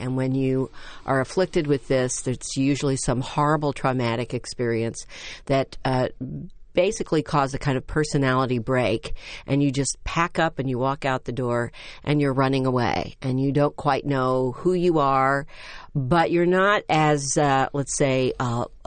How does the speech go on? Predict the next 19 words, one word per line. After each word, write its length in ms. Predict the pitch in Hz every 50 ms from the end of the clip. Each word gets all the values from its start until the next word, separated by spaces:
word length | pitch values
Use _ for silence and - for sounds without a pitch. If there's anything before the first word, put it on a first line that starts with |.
| - - -
lost 640 | - 139 135 139 143 139 139 143 151 151 151 - -
or 140 | 147 135 127
distressed 720 | 120 143 123 - - - 165 156 147 139 139 135 - -
as 120 | 135 120
someone 320 | - 151 143 143 139 131 131
with 380 | 135 131 131 131 - - - - - -
regular 880 | - 151 131 139 143 160 151 131 143 135 120 120 110 95 92 85 - -
amnesia 840 | - 131 123 117 113 117 117 117 110 101 110 107 - 107 101 76 53 - - - - - - - - -
is, 320 | - 135 131 117 107 117 -
who 140 | - 156 151
are 100 | 143 139
wondering 540 | 135 143 156 160 165 160 160 156 143 139
and, 200 | 135 131 131 139 -
and 140 | 143 131 135
have 200 | 147 147 143 131
this 160 | 131 139 131
sense 320 | - - 151 147 139 - -
of, 100 | 127 -
"I, 280 | - 131 135 135 131